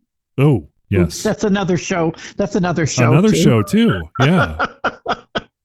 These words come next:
Speaker 1: If, before you meet the wizard.
Speaker 2: Ah, yes, yes.
Speaker 1: Yes.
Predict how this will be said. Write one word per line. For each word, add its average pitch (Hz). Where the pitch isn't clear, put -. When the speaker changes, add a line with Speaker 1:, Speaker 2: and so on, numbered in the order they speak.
Speaker 1:
If, 120
before 127
you 107
meet 113
the 104
wizard. 98
Speaker 2:
Ah, 170
yes, 151
yes. 139
Speaker 1:
Yes. 90